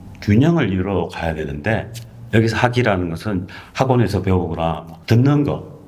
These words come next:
아, 이런 게 있다라는 개념을 하는 거고 습은 자기가 스스로, 어, 그것을 자기 것으로 만드는.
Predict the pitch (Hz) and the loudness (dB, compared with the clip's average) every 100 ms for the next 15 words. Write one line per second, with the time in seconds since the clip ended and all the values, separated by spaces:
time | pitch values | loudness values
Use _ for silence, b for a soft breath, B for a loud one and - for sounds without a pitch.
0 | - 80 98 123 131 87 95 92 82 82 | -8 -2 4 4 4 2 0 2 2 2
1 | 82 80 82 90 95 90 90 87 82 113 | 0 0 0 2 2 0 -2 -2 -4 -6
2 | 143 B B - 135 135 139 - - 98 | -8 B B -2 2 4 2 2 -2 0
3 | 117 - 120 156 143 92 - - - 80 | 0 -2 -4 0 0 -2 -6 -14 -8 -4
4 | - 95 95 - 85 80 104 95 117 139 | 2 2 2 -2 -4 -2 -2 2 2 2
5 | - 143 80 73 69 - - | 2 0 0 -4 -6 -6 -6